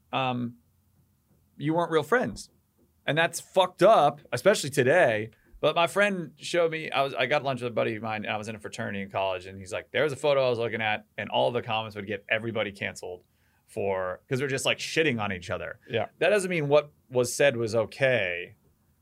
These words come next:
Speaker 2: but it also means that it doesn't have the same evilness that it would today, knowing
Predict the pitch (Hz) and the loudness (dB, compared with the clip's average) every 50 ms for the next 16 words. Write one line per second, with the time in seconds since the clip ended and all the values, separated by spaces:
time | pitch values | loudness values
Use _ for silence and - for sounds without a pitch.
0 | _ - - 139 143 131 147 160 170 165 170 160 143 135 139 135 123 110 135 113 | _ -2 0 0 0 2 2 0 2 2 2 0 2 0 -2 -6 -4 -4 -4 -4
1 | 113 143 117 165 170 160 170 165 143 135 - - 156 143 135 127 123 123 - 139 | -2 0 0 0 0 0 -2 -4 -4 -4 -4 -2 -2 -2 -2 -2 -6 -8 -10 -8
2 | 143 139 120 123 123 117 113 110 107 107 104 104 - - - - 110 107 98 104 | -6 -2 0 2 2 2 0 -2 -2 -6 -6 -6 -8 -6 -4 -2 -2 -2 -2 -4
3 | 101 110 107 98 - - 107 95 92 107 107 104 104 101 98 98 98 95 101 117 | -4 -6 -6 -6 -6 -6 -6 -4 -2 -2 -2 0 -2 -2 -4 -6 -6 -4 0 2
4 | 120 120 117 110 104 104 101 101 98 92 | 2 2 2 0 -4 -6 -8 -10 -10 -12